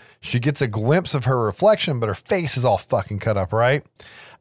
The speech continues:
And we see a flash to the Necronomicon, and it shows someone getting their face cut off. And somewhere in here, Eric noticed that there was a page with someone pouring boiling water on themselves and a tree vine going up in between someone's legs.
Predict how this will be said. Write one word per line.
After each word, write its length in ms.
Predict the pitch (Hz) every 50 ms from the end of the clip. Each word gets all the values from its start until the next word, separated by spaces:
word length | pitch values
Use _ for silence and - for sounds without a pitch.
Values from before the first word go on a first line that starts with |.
| _
And 560 | 135 139 139 139 139 139 135 135 135 131 123
we 80 | 123 135
see 240 | 123 - - 202 208 196
a 60 | 151
flash 500 | - - - 160 170 165 170 190 196 -
to 80 | - 214
the 80 | 190
Necronomicon, 1160 | 170 170 170 190 185 - 190 160 180 202 233 254 269 202 147 - 139 127 120 113 110 110 120 117 - - - - - - _ _
and 520 | 135 139 143 139 139 139 135 135 135 135 -
it 180 | - 185 208 -
shows 320 | - - - 190 170 143
someone 480 | - - 151 139 131 127 127 123 120 117
getting 260 | 107 104 131 - -
their 80 | 120 117
face 380 | - - - - 381 - -
cut 220 | - - 139 117 101
off. 420 | 87 85 87 - - - - - _ - - - - - - _ _ _ _ _
And 720 | 127 143 143 139 139 135 135 131 127 123 123 120 117 - - _ _ _ _ _ _ -
somewhere 500 | - - - 285 339 339 311 277 240 220
in 100 | 196 175
here, 480 | 160 160 170 165 165 165 156 143 - -
Eric 360 | - 147 165 180 175 165 - 135
noticed 460 | 135 139 135 139 139 139 127 - -
that 140 | 135 123 -
there 100 | 135 131
was 120 | 131 120
a 80 | 120 120
page 400 | 104 - 120 123 123 131 131 113
with 100 | 120 113
someone 300 | - - 135 131 127 117
pouring 360 | 104 - 131 131 127 120 110 104
boiling 440 | 92 - 117 123 131 123 110 98 95
water 280 | 98 107 117 120 131
on 120 | 135 147 160
themselves 460 | 165 156 143 - 190 185 185 160 160 -
and 220 | - 160 196 226 254
a 60 | 262
tree 280 | - - - 311 359
vine 340 | 330 269 233 196 160 139 127
going 340 | 123 123 135 131 135 127 123
up 160 | 120 110 -
in 80 | 120 120
between 320 | 120 107 - 139 131 120
someone's 340 | 110 - 127 117 107 92 -
legs. 420 | 113 104 80 67 - - - -